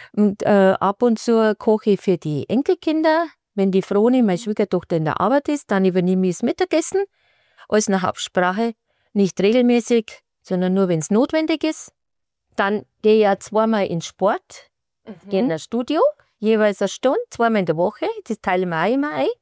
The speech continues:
Speaker 1: dass ich für mich was mache. Auch Spaziergänge im, im Winter. Dann, was noch so Hausarbeit anfällt.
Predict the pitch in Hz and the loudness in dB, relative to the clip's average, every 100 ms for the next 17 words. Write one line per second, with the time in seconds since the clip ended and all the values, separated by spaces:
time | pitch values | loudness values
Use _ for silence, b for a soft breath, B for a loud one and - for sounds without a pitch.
0 | _ _ _ _ _ 202 190 208 220 202 | _ _ _ _ _ 0 0 -2 0 0
1 | 220 285 330 339 339 392 - _ _ _ | 0 0 -2 0 -2 -2 -10 _ _ _
2 | _ _ _ 190 196 185 - - 202 - | _ _ _ -2 0 -2 -4 -6 -4 -2
3 | 302 277 285 277 254 262 226 226 254 269 | 0 2 2 2 -2 -2 -2 0 -2 -2
4 | 254 254 247 _ _ _ _ - 190 185 | 0 0 -2 _ _ _ _ -4 -4 0
5 | 190 190 180 170 180 160 156 190 - - | 0 0 -2 -2 0 0 0 0 0 -2
6 | 202 185 - - 202 - 208 208 - - | 2 0 0 -2 -2 0 2 2 -2 -20